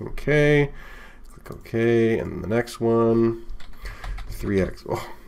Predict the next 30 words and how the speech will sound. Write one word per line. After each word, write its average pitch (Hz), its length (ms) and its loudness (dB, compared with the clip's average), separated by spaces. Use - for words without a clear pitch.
see, - 200 -12
I 110 100 -8
didn't 151 340 -6
do 113 180 0
the 101 180 2
fraction. 101 580 -6
I, 87 140 -6
there 90 180 -4
we - 80 -8
go. - 200 -10
Two - 240 -6
x - 240 -8
minus - 340 -12
one, 139 580 2
click - 340 -16
OK. 123 580 -4
Add 92 200 0
another 87 340 -2
option, 123 960 4
fraction, 117 1000 0
two 127 360 0
x - 220 -2
plus - 300 -10
four, 131 760 2
three 95 440 -2
x - 280 -8
minus 87 480 -4
one, 135 440 4
click - 260 -14
OK. 135 760 2